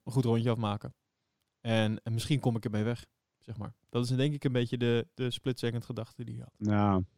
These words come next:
Speaker 2: nou.
Speaker 1: Nou, en daar heeft hij voor gekozen en dit is het resultaat. Nee, want ik denk uiteindelijk dat het feit dat hij die straf kreeg en daardoor dus terug werd gezet, in het voordeel zou, was voor, eh, voor de Red Bull. Want vooraan starten,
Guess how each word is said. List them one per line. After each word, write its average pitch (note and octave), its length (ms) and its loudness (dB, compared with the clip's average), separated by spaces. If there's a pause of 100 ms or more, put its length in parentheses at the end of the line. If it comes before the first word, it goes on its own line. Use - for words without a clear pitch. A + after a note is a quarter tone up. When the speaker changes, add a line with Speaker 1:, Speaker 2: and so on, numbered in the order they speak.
(300)
Speaker 2:
nou. - 200 -2 (800)
Speaker 1:
Nou, G2 280 -2
en A2+ 200 -6 (220)
daar A#2 120 -4
heeft G#2+ 120 -2
hij A#2 80 -4
voor G#2+ 160 -4
gekozen G#2+ 480 -6
en G#2+ 60 -8
dit G#2+ 100 -4
is A2 60 -6
het - 100 -12
resultaat. A2+ 540 -6 (380)
Nee, C3+ 120 6
want C3 120 4
ik C#3 120 4
denk C#3+ 180 4
uiteindelijk C3 440 2
dat C#3 160 0
het - 100 -16
feit A#2+ 260 4
dat D#3 160 6
hij F#3+ 100 2
die A#2+ 100 -2
straf A2 300 -4
kreeg G#2 320 -6
en A#2+ 100 -6
daardoor A#2 260 2
dus A2+ 120 -4
terug F3 180 -6
werd A2+ 160 -2
gezet, G2+ 420 -6 (100)
in A#2 160 -8
het A2+ 120 -2
voordeel D3 540 4
zou, A2 200 -2
was G2+ 460 -2
voor, A2+ 500 2 (280)
eh, A2+ 280 -2
voor C3 140 -4
de B2+ 60 0
Red C3+ 180 4
Bull. D3 220 4 (760)
Want A#2 320 0
vooraan C3 480 0
starten, A2+ 540 0